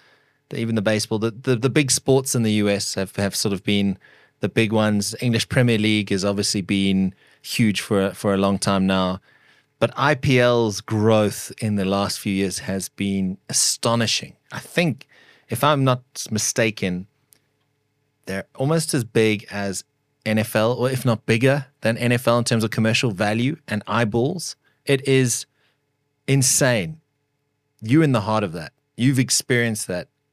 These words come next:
What makes I P L such a special tournament? 'Cause it just looks, there's always fans, there's great cricket, it's always competitive, it's,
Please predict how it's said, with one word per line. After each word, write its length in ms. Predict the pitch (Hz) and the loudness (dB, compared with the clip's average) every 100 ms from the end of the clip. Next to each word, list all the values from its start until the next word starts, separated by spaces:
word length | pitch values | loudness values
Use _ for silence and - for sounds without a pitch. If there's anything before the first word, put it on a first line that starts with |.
| _ - | _ -20
What 400 | 95 101 143 147 | -10 -2 -2 -2
makes 380 | 120 117 107 - | -4 -2 -2 -6
I 140 | 95 | -6
P 160 | 98 - | -8 -6
L 80 | 90 | -6
such 240 | - 92 | -8 -8
a 20 | |
special 400 | 95 - 104 - | -10 -10 -10 -10
tournament? 460 | 82 - 85 80 - | -10 -10 -10 -10 -6
'Cause 260 | 123 107 - - - - | -4 -4 -6 -14 -20 -8
it 140 | 135 | -6
just 280 | - 156 127 | -2 0 0
looks, 460 | 120 123 127 - - _ _ _ _ _ | -2 -2 -2 -8 -8 _ _ _ _ _
there's 220 | 123 113 | -4 -4
always 520 | - 160 156 147 123 | -2 2 4 4 2
fans, 480 | - 127 113 104 98 | 0 0 2 0 -2
there's 200 | 127 117 | -4 -4
great 460 | - 123 135 135 131 | -4 0 2 2 -2
cricket, 360 | - 127 117 | -2 0 0
it's 160 | 107 - | -2 0
always 240 | 131 135 | 2 2
competitive, 1000 | - 131 123 120 113 104 113 104 95 - - - | 2 0 2 2 2 0 -2 -2 -4 -14 -16 -6
it's, 340 | 107 104 - | -6 -2 -4